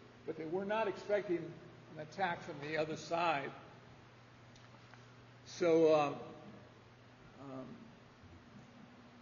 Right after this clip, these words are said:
these towns, uh, were, uh, helpful to Gideon, uh, in this attack.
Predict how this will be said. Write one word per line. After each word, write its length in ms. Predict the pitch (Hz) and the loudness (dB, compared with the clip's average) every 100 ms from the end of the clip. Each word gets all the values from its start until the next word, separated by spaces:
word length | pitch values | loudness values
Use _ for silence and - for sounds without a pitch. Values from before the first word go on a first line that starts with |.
| - - 123 120 120 120 - - - - - - - - - - 147 | -20 -20 -20 -20 -20 -20 -20 -20 -20 -20 -20 -20 -20 -20 -20 -8 2
these 260 | 165 165 - | 2 2 -2
towns, 580 | 180 185 180 180 - - | 2 4 4 2 -4 0
uh, 120 | 151 | 4
were, 440 | 143 165 170 165 160 | 6 10 10 10 6
uh, 180 | 147 135 | 2 0
helpful 440 | 175 202 - 190 185 | 2 2 2 0 0
to 60 | 170 | -4
Gideon, 480 | 165 175 180 180 175 - - - - - 151 | 2 4 4 0 -6 -12 -18 -20 -20 -16 -12
uh, 220 | 147 - | -12 -6
in 100 | 180 | 2
this 220 | 185 180 175 | 4 4 0
attack. 460 | - 165 165 165 | -4 -2 0 -2